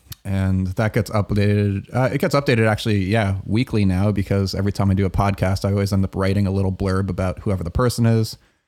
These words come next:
and anything else I have going on in my world at that time. So that's probably the best launching point. And then from there, it'll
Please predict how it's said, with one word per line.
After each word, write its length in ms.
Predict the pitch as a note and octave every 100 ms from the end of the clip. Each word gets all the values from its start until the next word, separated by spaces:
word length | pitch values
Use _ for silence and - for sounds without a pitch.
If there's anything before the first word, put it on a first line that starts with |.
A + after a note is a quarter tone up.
| _ _ -
and 100 | G2+
anything 280 | G2+ G2+ G2+
else 180 | G2
I 80 | G2
have 220 | G2 F#2
going 220 | F#2 F#2+ F#2+
on 140 | F#2
in 60 | F#2+
my 160 | F#2
world 320 | F#2+ F#2+ F#2+ -
at 180 | G2 -
that 180 | F#2
time. 320 | - F#2+ G2 G2 _ _ _ _ _ _
So 160 | - C3
that's 160 | D#3 -
probably 200 | F3+ E3+
the 80 |
best 240 | A#2+ A2 -
launching 420 | G2+ G#2 G2 G2
point. 320 | - F#2+ F#2+
And 100 | G2
then 200 | G2 F#2+
from 160 | F2+ F#2+
there, 220 | F#2 F2+
it'll 300 | G2 G#2+ F#2+